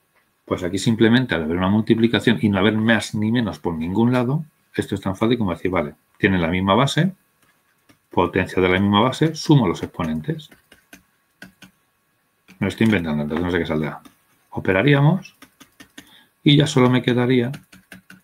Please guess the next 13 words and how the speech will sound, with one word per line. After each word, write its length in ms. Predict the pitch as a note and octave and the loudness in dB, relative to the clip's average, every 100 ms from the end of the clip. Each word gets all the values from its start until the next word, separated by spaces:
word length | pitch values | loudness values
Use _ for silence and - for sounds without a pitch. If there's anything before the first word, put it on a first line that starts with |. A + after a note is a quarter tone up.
| - | -4
igual 280 | - A2+ A#2 | 2 4 6
a 80 | A#2 | 4
lo 100 | F2 | 0
de 80 | D2+ | -4
arriba, 340 | D2 E2 D3 _ _ _ _ _ _ | -6 -8 -8 _ _ _ _ _ _
¿vale? 180 | B2 F#3 - _ _ _ _ _ _ _ _ _ _ _ _ _ _ | -4 -4 -8 _ _ _ _ _ _ _ _ _ _ _ _ _ _
Tres 260 | - G2 G2+ | -6 -4 -2
X 240 | G2 G2+ | 0 0
menos 400 | A2 A2 A#2 - | 0 0 0 2
uno 400 | D3+ D3+ D#3+ D#3 | 4 4 4 -2
es 160 | - - | -6 -4
igual 560 | G#2 A#2 C#3+ D3+ G3 - _ _ _ _ _ _ - | -2 0 0 0 -2 -10 _ _ _ _ _ _ -8
a, 260 | C#3 C#3+ | -4 -4